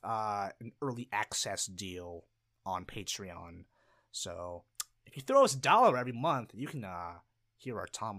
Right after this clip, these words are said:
Holland hot takes even earlier. Anywho,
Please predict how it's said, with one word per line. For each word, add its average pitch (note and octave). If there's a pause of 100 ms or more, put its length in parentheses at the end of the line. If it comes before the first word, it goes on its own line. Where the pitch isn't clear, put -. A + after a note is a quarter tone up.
Holland A2
hot A2+
takes -
even A#2+ (100)
earlier. - (1700)
Anywho, G#3+